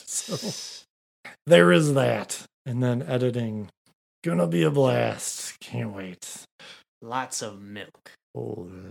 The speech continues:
Speaker 1: lot of milk. Yeah, that's it for me. How about you?
Speaker 2: I got none.
Speaker 1: Alrighty then. So, uh, visit our TeePublic store, buy stuff, 'cause you know you want to.
Speaker 2: Mm-hmm.
Speaker 1: And you know what? Maybe you have a little extra something in your pocket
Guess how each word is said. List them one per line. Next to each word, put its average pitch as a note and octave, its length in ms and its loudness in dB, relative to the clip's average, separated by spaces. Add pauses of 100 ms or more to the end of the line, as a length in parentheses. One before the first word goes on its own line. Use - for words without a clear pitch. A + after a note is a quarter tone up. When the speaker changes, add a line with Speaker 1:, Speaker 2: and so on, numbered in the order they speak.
(120)
Speaker 1:
lot G#2 260 -10
of F#2+ 100 -12
milk. G2+ 400 -8 (580)
Yeah, E3+ 120 4 (220)
that's C#3 180 -2
it D#3+ 100 2
for E3+ 100 -2
me. F3 140 2 (280)
How C3+ 80 -6
about C#3 100 -2
you? C#3+ 200 -2 (220)
Speaker 2:
I A#2 140 -4
got A2+ 140 -2
none. A#2 260 -2 (360)
Speaker 1:
Alrighty F#3 840 4
then. F#3+ 440 4 (100)
So, D3 420 2
uh, D3 640 4 (280)
visit D3 220 -4
our D3+ 100 -2
TeePublic E3+ 480 -8
store, F#3 520 -4 (180)
buy E3 120 0
stuff, - 500 -4 (200)
'cause C3 140 -8
you B2+ 80 -4
know C#3 120 0
you C#3+ 160 0
want A#2+ 240 -4
to. A#2 360 -6 (200)
Speaker 2:
Mm-hmm. G#2+ 280 -8 (240)
Speaker 1:
And C#3+ 140 2
you C#3 80 6
know C#3 140 6
what? C3+ 260 2
Maybe B2+ 460 0 (420)
you C3+ 100 2
have A#2+ 120 0
a A2+ 200 -10 (220)
little E3+ 480 2
extra C#3+ 300 -2
something C3+ 420 -4
in C3+ 140 -2
your C3 100 -4
pocket C3+ 560 -4